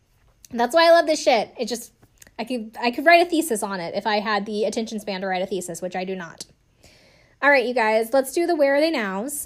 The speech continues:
Um, so Chris and Adrian, I am going to save for next episode because I will be doing My Fair Brady next. So we'll get into all the nitty-gritty details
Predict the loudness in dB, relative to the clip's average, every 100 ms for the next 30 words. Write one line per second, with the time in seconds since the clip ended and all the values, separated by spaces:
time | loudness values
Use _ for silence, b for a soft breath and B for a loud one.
0 | -6 -2 -2 -2 -2 -2 0 -4 -4 -4
1 | -4 -2 -2 -4 -6 -6 -4 -4 -4 -4
2 | -6 -6 -4 -2 -2 -4 -6 -4 -4 -6
3 | -8 -12 -10 -8 -8 -4 -4 -4 -8 -8
4 | -6 -4 -2 -4 -4 -4 -6 -6 -8 -8
5 | -6 -6 -4 -6 -4 -6 -6 -6 -8 -12
6 | -18 -16 -6 -4 -4 -4 -4 -6 -4 -4
7 | -4 -6 -4 -4 -4 -2 -2 -2 -2 -6
8 | -6 -8 -8 -6 -6 -6